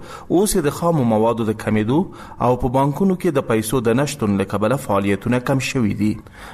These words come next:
مسؤلین وایي، په اوس وخت کې د کارګرو شمیر سم نیمایي کم کړی او هغه یې کورونو ته رخصت کړي، ځکه د تولیداتو لپاره خام مواد نه لري. دوی اندېښنه څرګندوي که بانکونه په بشپړ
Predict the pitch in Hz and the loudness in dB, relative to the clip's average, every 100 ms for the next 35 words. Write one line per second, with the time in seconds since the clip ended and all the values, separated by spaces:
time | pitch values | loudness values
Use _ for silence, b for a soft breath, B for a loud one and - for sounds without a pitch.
0 | B 127 127 - 147 123 120 120 160 196 | B 0 0 0 0 2 2 2 2 0
1 | - - - 170 208 202 - 175 175 160 | -4 -20 -2 2 2 2 0 -2 0 0
2 | 131 120 110 110 113 107 - 127 147 - | 0 0 0 2 2 0 0 0 0 0
3 | 151 139 107 104 104 107 101 - 139 185 | 0 2 2 2 2 0 -2 0 2 0
4 | - B B - 120 110 123 170 175 170 | -2 B B -2 0 0 2 0 0 0
5 | 175 160 117 101 95 110 - 110 104 - | 2 0 0 -4 -2 -4 -2 0 0 -2
6 | B B - 104 135 165 139 131 113 104 | B B -2 0 2 0 0 0 0 2
7 | 104 104 107 104 104 135 151 135 156 131 | 2 0 0 -2 0 0 0 0 0 4
8 | 104 110 123 127 107 101 101 - - - | 4 2 2 0 2 2 0 -4 -14 -20
9 | B B B 117 127 123 117 113 143 143 | B B B 2 4 4 0 -2 -2 -2
10 | 117 104 101 107 123 160 B B B 135 | -2 0 2 2 2 0 B B B 0
11 | 127 147 160 185 165 135 143 - 113 | 2 2 2 0 0 0 -2 0 -2